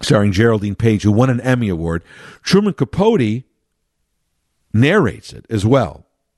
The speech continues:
which is very cool 'cause his voice is, his voice is very unique. And, um, and they did a remake of it in nineteen ninety-seven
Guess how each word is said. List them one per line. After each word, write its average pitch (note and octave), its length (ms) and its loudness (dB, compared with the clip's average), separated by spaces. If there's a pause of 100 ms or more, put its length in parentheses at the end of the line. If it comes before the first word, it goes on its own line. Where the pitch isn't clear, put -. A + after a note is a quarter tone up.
(540)
which G2+ 200 0
is E2+ 140 -4
very G2 320 -2
cool D2+ 320 -6
'cause F2 200 -6
his E2+ 120 -2
voice F2 300 0
is, E2 180 -8 (200)
his F3 160 2
voice G3 320 2
is E3 140 -6
very E3 300 0
unique. C3 680 -6 (1120)
And, G#2 680 4
um, D#2+ 640 0 (1000)
and A2 80 4
they C3+ 80 4
did A3 160 4
a F3+ 60 4
remake E3+ 360 0
of A2 140 0
it A2 60 -2
in A2 100 -2
nineteen B2 260 -2
ninety-seven A#2 580 -2